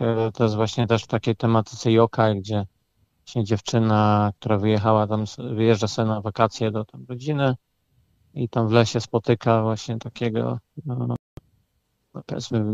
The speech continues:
młodego mężczyznę, nie wiem, jakim jest, e, który nosi maskę. No i tam się z nim tam jako jeszcze dziecko, no, bawi, później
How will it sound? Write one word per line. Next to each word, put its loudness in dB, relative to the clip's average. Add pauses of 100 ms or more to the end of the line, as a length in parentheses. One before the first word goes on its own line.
(180)
młodego 2
mężczyznę, 2
nie 0
wiem, 2
jakim -4
jest, -2
e, 0 (140)
który 4
nosi 0
maskę. 2 (880)
No -2
i -2
tam -4
się -2
z -2
nim 0
tam -6
jako -4
jeszcze -2
dziecko, 2
no, -6
bawi, 2
później 0